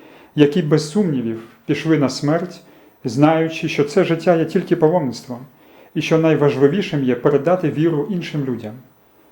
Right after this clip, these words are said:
Найважливіше є передати віру дітям вашим, дорогі батьки. Найважливіше є передавати віру мені,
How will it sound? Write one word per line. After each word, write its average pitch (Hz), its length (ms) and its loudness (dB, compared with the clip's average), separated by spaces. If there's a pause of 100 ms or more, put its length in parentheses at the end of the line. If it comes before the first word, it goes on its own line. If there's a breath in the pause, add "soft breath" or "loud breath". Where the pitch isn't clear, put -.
(180 soft breath)
Найважливіше 147 680 2
є 147 100 4
передати 147 500 2
віру 127 460 -2 (500 loud breath)
дітям 147 640 0
вашим, 131 560 0
дорогі 131 320 0
батьки. 127 420 -4 (680 soft breath)
Найважливіше 151 680 2
є 151 180 4
передавати 143 600 2
віру 127 260 -2
мені, 147 420 0